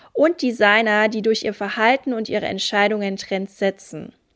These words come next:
Und es ist schon so, dass wir auch, wenn's unterbewusst ist, bestimmte Menschen bewundern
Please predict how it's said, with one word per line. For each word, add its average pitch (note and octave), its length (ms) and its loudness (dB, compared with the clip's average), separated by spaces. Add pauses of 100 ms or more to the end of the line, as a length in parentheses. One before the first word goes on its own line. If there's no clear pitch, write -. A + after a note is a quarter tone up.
(120)
Und A#3 360 8
es - 160 -2
ist - 160 -2
schon C4 180 2
so, B3 300 8
dass A#3 280 4
wir A#3 360 4
auch, G3+ 260 4 (440)
wenn's G3+ 260 -2
unterbewusst G3+ 760 0
ist, A#3+ 360 0
bestimmte C4 720 -2
Menschen A#3+ 720 0
bewundern B3+ 840 0